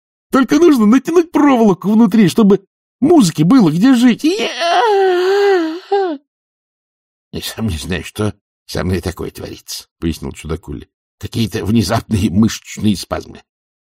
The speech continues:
Идёмте, Стиббинс, не будем зря тратить ценное время господина Достабля". "О, вы его не зря тратите", заверил Достабль. "Коробочки с музыкой, а? Дайте-ка". Чудакули выхватил коробку.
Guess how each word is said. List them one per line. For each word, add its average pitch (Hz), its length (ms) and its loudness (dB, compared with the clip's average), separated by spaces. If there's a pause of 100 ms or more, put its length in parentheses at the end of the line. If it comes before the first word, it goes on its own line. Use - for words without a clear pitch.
(160)
Идёмте, 359 600 -2
Стиббинс, 98 500 -4
не 101 180 4
будем 135 420 0
зря 113 300 -2
тратить 110 680 -8
ценное 254 640 0
время 147 360 0
господина 90 540 -8
Достабля". 78 540 -10 (260)
"О, 214 260 0
вы 185 100 2
его 226 260 2
не 277 160 2
зря 269 300 2
тратите", 277 640 -2 (220)
заверил 87 400 -2
Достабль. 87 440 -8 (420)
"Коробочки 208 440 0
с - 80 -4
музыкой, 90 640 -6
а? 320 60 -2 (1200)
Дайте-ка". 107 560 -4 (340)
Чудакули 95 440 -4
выхватил 82 480 -6
коробку. - 500 -12